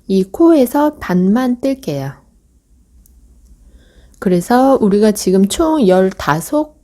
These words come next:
코거든요. 근데 만약에 열여섯 코이신 분들은 그냥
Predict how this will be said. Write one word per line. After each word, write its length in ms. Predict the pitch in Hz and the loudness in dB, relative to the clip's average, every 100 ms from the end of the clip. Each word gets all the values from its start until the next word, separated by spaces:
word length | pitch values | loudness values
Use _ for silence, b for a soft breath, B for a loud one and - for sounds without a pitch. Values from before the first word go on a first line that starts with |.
| _ - | _ -8
코거든요. 1120 | 294 262 254 247 247 233 180 151 151 269 285 B B B - | -2 0 0 0 -2 -4 -6 -4 -6 -6 -8 B B B -6
근데 240 | 214 233 | -2 0
만약에 640 | 190 170 190 269 277 143 b b b - | 0 -2 -2 0 -2 -4 b b b -4
열여섯 640 | 214 220 208 156 170 294 294 | 0 2 2 0 0 -6 -2
코이신 680 | 294 269 254 247 240 226 | 0 2 2 -2 -4 -4
분들은 720 | 220 170 180 175 202 208 151 - | -4 -4 -4 -2 -2 -2 -4 -4
그냥 440 | 196 190 185 | -2 0 -2